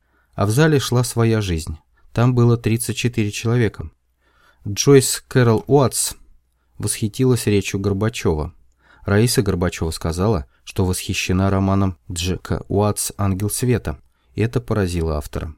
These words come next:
Они обменивались мнениями до тех пор, пока Рейган и Горбачёв не вышли по красной дорожке в государственную обеденную комнату, оборудованную приборами двуязычного перевода. Казалось бы, атмосфера должна расслабиться,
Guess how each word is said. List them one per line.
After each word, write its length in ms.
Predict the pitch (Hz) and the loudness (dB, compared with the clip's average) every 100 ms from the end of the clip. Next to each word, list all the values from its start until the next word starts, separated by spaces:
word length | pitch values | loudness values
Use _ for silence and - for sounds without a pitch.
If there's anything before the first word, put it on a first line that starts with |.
| _ | _
Они 320 | - 117 135 - | 0 2 4 2
обменивались 640 | 104 117 120 107 98 98 101 | 0 4 4 4 2 0 0
мнениями 460 | 110 107 98 92 | 0 2 2 2
до 120 | 92 | 0
тех 220 | 95 139 - | 0 -2 -2
пор, 260 | 127 110 _ - | -4 -4 _ -14
пока 280 | - 110 113 | -8 -2 2
Рейган 320 | 117 104 98 | 2 2 0
и 80 | 90 | -4
Горбачёв 600 | 95 95 92 92 127 120 | -4 -2 -2 -2 -4 -4
не 120 | 98 95 | -4 0
вышли 300 | 117 - 104 | -2 -2 -4
по 140 | 90 | -4
красной 340 | - 90 - | -4 -4 -4
дорожке 520 | 80 90 113 - 104 - _ | -2 0 -2 -2 -6 -8 _
в 80 | 95 | -6
государственную 840 | 92 - 87 95 - 95 98 95 | -4 -4 -2 -2 -2 -2 0 0
обеденную 520 | 87 87 80 80 85 87 | 0 -2 -2 -2 -2 -2
комнату, 500 | 110 80 76 - 69 | -2 -2 -4 -8 -6
оборудованную 680 | 87 87 95 95 87 87 80 | -2 -2 -2 -2 -2 -2 -4
приборами 640 | 90 80 101 113 90 87 - | -4 -2 0 0 -2 -6 -10
двуязычного 680 | - 87 85 87 - 78 76 | -8 -6 -4 -6 -6 -6 -6
перевода. 500 | 82 87 90 71 - _ _ _ - - | -6 -4 -4 -6 -10 _ _ _ -20 -6
Казалось 440 | 123 135 120 95 | -2 2 4 2
бы, 120 | 82 85 | 0 -4
атмосфера 540 | - 98 - 131 120 | -2 -4 0 0 0
должна 340 | 110 104 110 | 0 -2 0
расслабиться, 720 | 107 - 143 120 85 - 76 | -2 -2 -2 0 -2 -6 -12